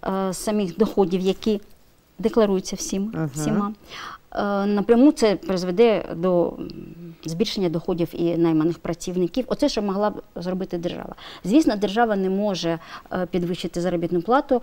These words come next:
Speaker 1: якщо власник цього не хоче робити. Але він, ви бачите, він вимушений
Speaker 2: Мгм.
Speaker 1: підвищувати. Ви ж бачите, пропозиції
Speaker 2: Тому що
Speaker 1: вже
Speaker 2: є
Speaker 1: будуть.
Speaker 2: пропозиція,
Speaker 1: Тому
Speaker 2: так, і
Speaker 1: що
Speaker 2: тому
Speaker 1: йому
Speaker 2: що є
Speaker 1: йому
Speaker 2: конкуренція.
Speaker 1: потрібно,
Speaker 2: Мгм.
Speaker 1: да.
Speaker 2: І тому
Speaker 1: Але
Speaker 2: що брак кадрів —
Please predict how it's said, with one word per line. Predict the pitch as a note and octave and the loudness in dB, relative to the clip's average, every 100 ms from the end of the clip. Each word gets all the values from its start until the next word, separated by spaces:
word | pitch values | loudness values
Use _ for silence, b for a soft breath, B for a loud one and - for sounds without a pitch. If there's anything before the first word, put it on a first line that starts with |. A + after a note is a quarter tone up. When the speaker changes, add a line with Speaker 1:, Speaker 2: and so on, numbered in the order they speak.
| B | B
Speaker 1:
якщо | - E3+ G3 | -4 0 2
власник | G3 G#3+ F#3 | 2 2 0
цього | - F#3+ F#3 | -2 -2 0
не | F3 | -2
хоче | - - F#3+ | -4 -4 -4
робити. | F3 - - - | -4 -6 -6 -2
Але | F#3 G3+ | 0 2
він, | F3+ E3 | 2 2
ви | F3 | 2
бачите, | F#3+ D#3+ - | 2 2 0
він | F3 F3 | 0 4
вимушений | E3+ D3+ - A#3+ C#4 - - | 4 2 -2 -8 -8 -10 -4
Speaker 2:
Мгм. | F3+ | 0
Speaker 1:
підвищувати. | F#3+ F3 G#3 G3 | 0 -2 -4 -2
Ви | A#3+ | 4
ж | |
бачите, | C4+ - F3 | 4 2 -2
пропозиції | G#3 A3+ B3+ F#3 | 0 2 4 6
Speaker 2:
Тому | F3+ | 4
що | G3+ G3+ | 4 4
Speaker 1:
вже | D3+ | 6
Speaker 2:
є | |
Speaker 1:
будуть. | G3 F#3 | 4 2
Speaker 2:
пропозиція, | B3+ G#3 A3 | 0 0 6
Speaker 1:
Тому | A#3+ | 6
Speaker 2:
так, | A#3+ | 8
і | |
Speaker 1:
що | |
Speaker 2:
тому | C#4 | 6
Speaker 1:
йому | C4 | 6
Speaker 2:
що | G3 | 6
є | G3 | 6
Speaker 1:
йому | |
Speaker 2:
конкуренція. | G3+ B3 G#3+ B3 A3 | 6 6 6 6 6
Speaker 1:
потрібно, | - C#3+ - | 2 -4 -6
Speaker 2:
Мгм. | D#3 | -4
Speaker 1:
да. | E3 G#3 B B B B G3 | -4 -6 B B B B 4
Speaker 2:
І | |
тому | G3+ | 8
Speaker 1:
Але | E3+ | 8
Speaker 2:
що | C4+ | 8
брак | G3 D#3 - | 6 2 0
кадрів — | - D#3+ C#3 B2 - | -2 0 -2 -6 -10